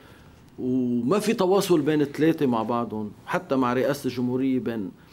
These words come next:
حزب الله ورئاسة الجمهورية. ما بعرف إذا، إذا الكلام اللي عم ينقال هيك هو دقيق، لكن لحديث هلا لا وسطات، لا بل دعوات إلى التهدئة من دون، آه، خليني أقول،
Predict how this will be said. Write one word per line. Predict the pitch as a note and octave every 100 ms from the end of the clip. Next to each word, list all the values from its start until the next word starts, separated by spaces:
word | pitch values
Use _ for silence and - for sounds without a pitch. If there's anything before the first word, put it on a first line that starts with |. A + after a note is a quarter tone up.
| -
حزب | - C3+ B2 G2+
الله | C3 B2
ورئاسة | A2+ - B2 G#2+
الجمهورية. | A2+ A2 A2 A2+
ما | F#2
بعرف | F#2+ A2 G#2+
إذا، | E2 G#2 F2+ D#2 - -
إذا | C3 A2+
الكلام | G#2+ C3+ C#3 D3
اللي | A#2+
عم | B2
ينقال | B2+ C3+ C#3
هيك | C#3 D3 D3
هو | D3 C#3+
دقيق، | D3 G3+ D3+ - - - -
لكن | C#3+ C#3+ B2+ A2+ -
لحديث | D3+ G3+ F#3+ G3+
هلا | E3 D3+ D#3 D3 - - - - C3+
لا | F#3+ B3 C4 C4 C4 C4 - - - - -
وسطات، | F#3 F#3+ F#3 F3+ E3 D#3 D#3 - - - - - - - - - - -
لا | C3 C#3+ F#3
بل | F#3 F#3 D3
دعوات | D#3 F3+ G#3 F#3+
إلى | E3
التهدئة | D#3+ E3+ D3+ C3+ D3+ E3+
من | E3 D#3+ D#3
دون، | G3 A3 A3+ A#3 - - - - - - - -
آه، | C#3 C3 B2+ -
خليني | E3 F3 F#3+
أقول، | F#3 F#3+ F#3+ F#3